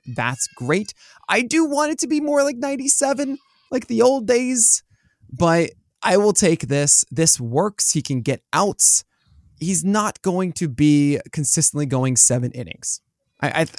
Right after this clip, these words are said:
I think that's really the difference maker here, because if he's not going seven innings consistently, I mean, he went, yeah, five str-, six straight games, no, five straight games of at least seven, and that was the lowest. I mean, he had four of those, at least eight, which is insane.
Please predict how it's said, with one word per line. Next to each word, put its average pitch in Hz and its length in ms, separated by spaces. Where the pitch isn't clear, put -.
I 185 40
think 214 200
that's 202 280
really 170 320
the 143 160
difference 147 420
maker 117 240
here, 110 220
because 123 560
if 127 80
he's 143 140
not 226 160
going 214 280
seven 170 420
innings 117 520
consistently, 147 580
I 131 60
mean, 139 140
he 214 80
went, 123 360
yeah, - 140
five 156 340
str-, - 400
six - 320
straight 220 280
games, 180 440
no, 127 80
five 214 200
straight 180 180
games 143 240
of 120 80
at 107 80
least 147 520
seven, 117 460
and 135 140
that 160 60
was 185 100
the 107 80
lowest. 120 300
I - 20
mean, 113 80
he 120 60
had 117 120
four 190 280
of 123 80
those, 104 240
at 107 60
least 107 280
eight, - 300
which - 120
is 131 120
insane. 202 680